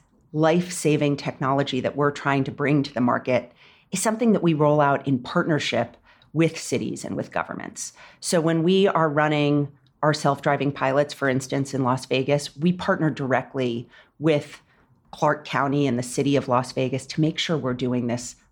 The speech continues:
the right way. And I think that's one of the things, frankly, that makes me happiest to work at Lyft, that we've always taken this completely collaborative approach to how technology and government should work together.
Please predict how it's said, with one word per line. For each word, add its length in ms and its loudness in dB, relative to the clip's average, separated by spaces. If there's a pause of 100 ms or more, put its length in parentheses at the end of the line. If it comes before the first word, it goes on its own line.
(100)
the 120 -2
right 400 -4
way. 380 -4 (440)
And 100 4
I 60 2
think 260 2
that's 220 0
one 160 4
of 120 0
the 80 0
things, 520 0 (280)
frankly, 360 2
that 160 0
makes 300 0
me 480 0
happiest 720 -2
to 80 -6
work 260 0
at 140 -4
Lyft, 380 0
that 120 -14
we've 280 2
always 360 4
taken 680 -4 (400)
this 280 0
completely 600 0
collaborative 720 -2
approach 680 -2 (360)
to 440 2 (100)
how 140 2
technology 760 0
and 160 -2
government 420 -4
should 220 -12
work 220 -4
together. 460 -8